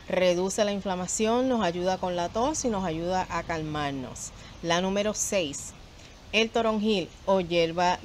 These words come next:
de melisa, también se le conoce como lemon balm en inglés.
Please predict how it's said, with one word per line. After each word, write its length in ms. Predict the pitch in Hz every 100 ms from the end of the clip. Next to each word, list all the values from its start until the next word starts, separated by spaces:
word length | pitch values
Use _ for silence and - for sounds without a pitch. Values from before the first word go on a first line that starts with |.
| 165
de 120 | 170
melisa, 500 | 170 165 190 - 104 - - -
también 420 | 160 160 165 170
se 140 | 185 185
le 80 |
conoce 340 | 180 175 180 190
como 240 | 185 170
lemon 380 | 165 165 170 170
balm 260 | 175 190 208
en 160 | 175 175
inglés. 460 | 170 165 185 294